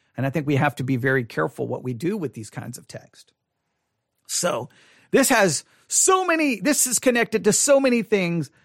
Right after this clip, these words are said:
that I had to spend twenty-one minutes trying to explain all of this. But are you ready? Now, here's the goal. We're gonna try to go about thirty minutes into the review for today. Well, we may go a little less.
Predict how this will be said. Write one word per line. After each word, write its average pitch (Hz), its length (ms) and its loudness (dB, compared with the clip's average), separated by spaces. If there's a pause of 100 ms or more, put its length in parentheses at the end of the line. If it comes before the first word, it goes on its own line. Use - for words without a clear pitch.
(140)
that 185 120 2
I 165 120 2
had 220 260 0
to 220 60 0
spend 202 320 2
twenty-one 208 560 4
minutes 175 340 -2
trying 170 240 0
to 151 80 0
explain 143 520 0
all 117 180 -2
of 113 100 -12
this. 117 240 -12 (420)
But 170 300 2
are 165 160 0
you 170 140 -4
ready? 120 240 -4
Now, 127 140 -4
here's 202 320 -2
the 214 100 4
goal. 110 320 -2 (320)
We're 147 80 -2
gonna 165 180 2
try 175 280 4
to 170 80 0
go 156 240 4
about 143 320 0
thirty 240 500 2
minutes - 680 -2 (240)
into 165 240 0
the 175 80 4
review 170 440 2
for - 200 -10
today. - 240 -12 (240)
Well, 180 280 2 (120)
we 196 120 4
may 254 160 4
go 226 200 4
a - 20 6
little 202 320 4
less. - 440 -2